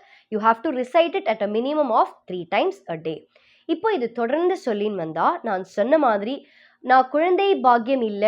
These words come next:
அப்படின்னு வருத்தப்படுறவங்களுக்கு குழந்தை பாக்கியம் கண்டிப்பாக ஏற்படும்.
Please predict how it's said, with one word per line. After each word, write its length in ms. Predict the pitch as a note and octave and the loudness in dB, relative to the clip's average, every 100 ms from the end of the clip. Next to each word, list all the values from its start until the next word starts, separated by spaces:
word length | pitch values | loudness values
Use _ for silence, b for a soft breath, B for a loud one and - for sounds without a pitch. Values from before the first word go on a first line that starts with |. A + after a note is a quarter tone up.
| A3 - | 0 0
அப்படின்னு 540 | F#3 - C#4+ E4 F4 | -6 -4 -2 0 2
வருத்தப்படுறவங்களுக்கு 960 | C4+ G#3+ - E4 D4+ C4 C4 C4 C4+ F#4 | 2 -2 -2 2 2 2 0 0 -2 -2
குழந்தை 360 | F4+ A3+ A#3 B3+ | -2 -2 0 -2
பாக்கியம் 420 | A3 G#3 G#3+ D4 | 0 0 2 0
கண்டிப்பாக 680 | D4+ A#3+ C#4 F4 F4+ C4+ B3+ B3 F#3+ | 0 -2 0 -2 2 4 4 2 -6
ஏற்படும். 440 | F3+ G3+ B3 D#4+ | -8 -6 -2 -2